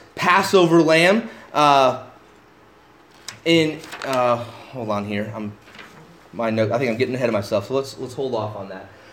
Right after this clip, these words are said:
So Jesus then is the Passover lamb. He is crucified on Passover. The Feast of Unleavened Bread takes place when? Look at this next one. Um, "And on the fifteenth day," so it's the very next day, right? "On the fifteenth day,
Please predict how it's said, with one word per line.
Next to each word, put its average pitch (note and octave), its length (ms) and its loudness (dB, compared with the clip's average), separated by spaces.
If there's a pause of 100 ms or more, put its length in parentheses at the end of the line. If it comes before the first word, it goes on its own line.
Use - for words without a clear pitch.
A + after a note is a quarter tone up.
So E3 120 -4
Jesus G#3 400 -4
then F3+ 160 4
is D3+ 160 0
the C3+ 80 -12
Passover D#3 520 0
lamb. C3 240 0
He C#3+ 120 -2
is C3 80 -6
crucified F3 680 -2
on B2 240 -6
Passover. D#3+ 680 -2 (280)
The D#3 80 -6
Feast C4 280 0
of G#3+ 80 0
Unleavened G3+ 440 4
Bread F3 280 4
takes E3 280 0
place C3 500 2
when? F#3 300 6
Look D#3+ 120 4
at G#3 60 8
this F3 220 2
next E3+ 240 2
one. G#2+ 180 2 (380)
Um, D3 360 4 (140)
"And F#3+ 160 6
on F#3+ 80 6
the D#3+ 120 6
fifteenth G#3 680 4
day," C3 220 6
so - 160 2
it's D3+ 160 -2
the C3+ 80 -4
very D#3 260 6
next D#3 360 0
day, D3+ 400 2 (220)
right? D#3+ 300 4 (160)
"On D#3 160 4
the D3 80 6
fifteenth F#3+ 640 4
day, C#3 380 6